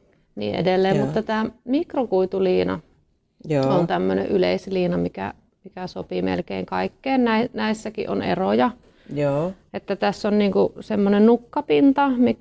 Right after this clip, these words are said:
Speaker 1: mi-,
Speaker 2: Joo.
Speaker 1: minkä kautta sitten tulee sitä pinta-alaa paljon enemmän, että tää kerää, kerää sitten
Speaker 2: Ahaa,
Speaker 1: pölyä ja voi
Speaker 2: elikkä
Speaker 1: vaikka kuivanakin käyttää.
Speaker 2: Joo. Sitä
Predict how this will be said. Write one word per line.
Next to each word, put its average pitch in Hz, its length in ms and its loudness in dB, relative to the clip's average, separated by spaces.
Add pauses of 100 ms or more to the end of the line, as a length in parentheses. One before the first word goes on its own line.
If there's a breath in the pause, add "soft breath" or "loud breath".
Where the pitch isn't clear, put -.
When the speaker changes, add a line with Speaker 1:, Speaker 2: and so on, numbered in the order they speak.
Speaker 1:
mi-, 147 220 0
Speaker 2:
Joo. 135 180 0
Speaker 1:
minkä 208 340 0 (640)
kautta 202 360 -2
sitten 190 380 -2
tulee 185 260 2
sitä 190 280 -4
pinta-alaa 170 600 0
paljon 160 320 -2
enemmän, 156 380 0
että - 180 -10
tää 175 200 -6
kerää, - 480 -4 (440)
kerää 185 320 0
sitten 185 300 -10
Speaker 2:
Ahaa, 214 120 -10
Speaker 1:
pölyä 180 500 4
ja 180 160 2
voi 180 120 2
Speaker 2:
elikkä 185 100 4 (120)
Speaker 1:
vaikka - 180 -10
kuivanakin 240 760 2
käyttää. 294 600 -2 (360)
Speaker 2:
Joo. 180 220 -4 (360 soft breath)
Sitä 381 220 -10